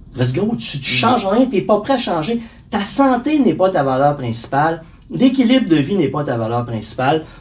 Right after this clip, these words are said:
Speaker 1: Toi, c'est de travailler. Euh, tu te valorises par le travail. Tu as une reconnaissance sociale par le travail. Tes pères qui t'admirent parce que tu travailles, euh, vingt heures par jour. Mais tu te rends pas compte que t'as pas de vie.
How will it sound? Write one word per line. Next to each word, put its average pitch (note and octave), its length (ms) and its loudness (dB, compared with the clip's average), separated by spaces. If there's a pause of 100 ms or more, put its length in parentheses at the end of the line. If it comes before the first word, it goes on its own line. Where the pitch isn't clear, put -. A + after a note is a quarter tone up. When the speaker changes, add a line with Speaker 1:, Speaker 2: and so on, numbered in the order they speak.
Speaker 1:
Toi, C#4 200 0
c'est F3 180 2
de C3 140 2
travailler. C3 800 -2 (380)
Euh, C#3 380 2
tu - 180 -8
te F3 80 2
valorises G3 1040 0
par F#3 640 2
le C3+ 200 -2
travail. A#2+ 680 -2 (320)
Tu - 80 0
as - 20 2
une D#3 80 2
reconnaissance G3 680 2
sociale F3 640 0
par E3+ 260 0
le C#3+ 160 -2
travail. B2 560 -2
Tes B2 200 -2
pères C#3 340 2
qui - 80 -18
t'admirent B2 460 0
parce B2+ 120 -4
que B2 80 -6
tu A#2 120 -10
travailles, B2 480 2 (360)
euh, A#2 540 2 (180)
vingt C#3 280 0
heures C#3+ 240 4
par A#2 180 -4
jour. A#2 420 -4 (520)
Mais A2+ 80 -8
tu - 120 -10
te - 60 -12
rends D3 160 -2
pas C#3 160 -2
compte F#3+ 240 -6
que - 100 -8
t'as A#2+ 160 -8
pas B2 200 -4
de - 80 -6
vie. G2+ 260 -14